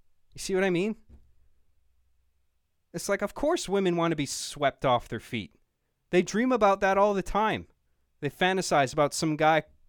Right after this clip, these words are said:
coming around and just wooing them properly. But that's, that's, that's where the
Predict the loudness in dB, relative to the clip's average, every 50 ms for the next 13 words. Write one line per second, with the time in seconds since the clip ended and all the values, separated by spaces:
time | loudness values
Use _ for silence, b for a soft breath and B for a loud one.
0 | _ _ _ _ -12 -8 -4 -2 0 0 0 0 0 0 0 -2 -2 -4 -4 -6
1 | -8 -8 -8 -6 -2 0 0 0 0 0 -2 -2 -2 -4 -4 -2 2 2 2 2
2 | 0 -2 -6 -6 -8 -12 _ _ _ _ _ _ _ _ _ _ _ _ _ _
3 | _ _ _ _ _ _ _ _ _ _ _ _ _ _ _ _ _ _ _ _
4 | _ _ _ _ _ -2 0 0 2 4 2 2 2 0 -4 -2 -2 -2 -2 -2
5 | -6 -10 -8 _ -2 0 0 -2 -2 -4 -2 -2 -2 -2 -4